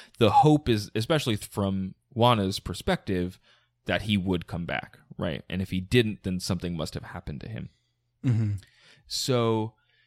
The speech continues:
Speaker 1: from here, like, their family spirals into increasing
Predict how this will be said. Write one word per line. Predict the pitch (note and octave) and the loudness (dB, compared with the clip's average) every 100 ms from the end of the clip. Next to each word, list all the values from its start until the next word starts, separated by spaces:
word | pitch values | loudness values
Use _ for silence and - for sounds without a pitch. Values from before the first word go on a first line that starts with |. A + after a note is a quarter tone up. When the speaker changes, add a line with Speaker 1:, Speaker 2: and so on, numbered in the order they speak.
| _ _ _ _ _ | _ _ _ _ _
Speaker 1:
from | - - F3+ E3+ | -18 -6 -2 -2
here, | - A3 A#3 B3 | -2 0 0 -2
like, | G#3 D#3 - - _ | 0 -2 -2 -12 _
their | - A2 A#2 A#2 | -14 2 4 4
family | - A#2 A2 A2 G2+ | 2 2 2 2 0
spirals | - - F#2+ F#2 F#2 F2+ F2 - - - | -2 -2 0 2 0 0 -2 -6 -8 -6
into | F#2 F2 - F2+ D#2 D2 D#2 _ _ _ _ _ - | -4 -4 -4 -4 -2 -4 -8 _ _ _ _ _ -4
increasing | G#2 G#2 - G2+ F2+ - F2 F2 F2 | -2 -2 -4 -4 -2 -4 -4 -6 -8